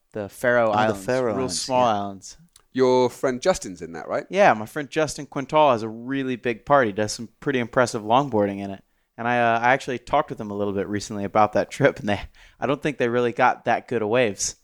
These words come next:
Speaker 1: I think it was more of a cultural trip than a, than a surf trip.
Speaker 2: The myth of the surf movie.
Speaker 3: I must say, I, I always love those movies that are coming out of, uh,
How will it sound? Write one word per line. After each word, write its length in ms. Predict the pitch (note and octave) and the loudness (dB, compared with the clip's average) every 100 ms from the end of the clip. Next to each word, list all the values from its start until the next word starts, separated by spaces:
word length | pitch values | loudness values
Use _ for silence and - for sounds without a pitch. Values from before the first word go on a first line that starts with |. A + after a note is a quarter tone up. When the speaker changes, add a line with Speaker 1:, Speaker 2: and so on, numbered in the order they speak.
| _ _ _ | _ _ _
Speaker 1:
I 40 | A#2 | -4
think 100 | A#2 | 0
it 60 | |
was 140 | A#2+ A2 | -2 0
more 180 | B2+ C3+ | 0 2
of 60 | |
a 60 | G#2+ | 0
cultural 500 | - C#3+ - A2+ G2+ | 2 0 2 -2 -2
trip 400 | - G#2+ - _ | 0 0 0 _
than 160 | G#2 | -6
a, 200 | G2 G2 G2+ | -4 -6 -6
than 140 | G2+ | -6
a 40 | F#2+ | -2
surf 260 | - - | 2 0
trip. 280 | - F#2 F2+ - | 2 -2 -2 -12
Speaker 2:
The 160 | F#2+ | -10
myth 340 | G2+ G2+ G2 - | -2 0 0 -2
of 120 | G#2 | -2
the 80 | - | -2
surf 340 | - A2+ G2 - | 2 0 0 -6
movie. 340 | E2+ - - _ _ _ | -10 -12 -20 _ _ _
Speaker 3:
I 100 | C3+ | -2
must 200 | C#3+ - | -2 0
say, 160 | C#3+ B2 | 0 2
I, 180 | A2 | 0
I 180 | G#2+ A2+ | 0 0
always 320 | A#2+ B2 A2 | 0 0 -2
love 260 | A2 G#2+ - | -2 -2 -2
those 220 | G2 F#2 | -4 -4
movies 560 | G2 F#2+ F2+ F2 D#2+ - | -4 -4 -2 -4 -6 -2
that 120 | F2+ | -2
are 40 | |
coming 340 | - - F2 F2 | 0 -2 -2 -2
out 220 | E2+ D#2 | -2 -4
of, 320 | D2 - - | -8 -10 -12
uh, 100 | - | -8